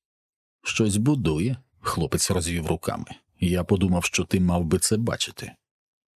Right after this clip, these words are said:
«Та ну», — Міллер не відривав погляду від екрану, — «що я тобі такого зробив?» У відповідь почувся сміх. «Через вбивство того дядька всі вважають тебе героєм. Всі думають, що нам варто викинути всіх до останнього в'язнів у шлюз».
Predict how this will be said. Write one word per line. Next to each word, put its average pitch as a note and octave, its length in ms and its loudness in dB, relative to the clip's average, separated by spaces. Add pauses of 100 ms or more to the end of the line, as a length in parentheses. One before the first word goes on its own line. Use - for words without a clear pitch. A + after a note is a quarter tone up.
(200)
«Та C#2 120 -4
ну», — A1 200 -6 (460)
Міллер D#2 320 0
не D#2+ 120 2
відривав D#2+ 520 -2
погляду D#2 380 0
від D#2 180 0
екрану, — - 400 -4 (280)
«що - 340 0
я E2+ 120 2
тобі E2 280 0
такого E2+ 460 0
зробив?» F2 420 -2 (1300)
У G2 160 2
відповідь B2+ 580 2
почувся G2 520 0
сміх. - 480 -4 (540)
«Через F3 340 2
вбивство D#3 560 2
того C3 280 2
дядька C3 400 2
всі B2 220 0
вважають A#2 480 2
тебе G#2+ 220 2
героєм. G2 600 2
Всі - 280 2
думають, C3+ 400 4
що - 220 0
нам B2+ 220 4
варто B2 320 2
викинути A#2 460 4
всіх G#2+ 320 2
до G#2+ 140 4
останнього A2 520 4
в'язнів G#2 460 4
у G#2 80 2
шлюз». C2+ 440 0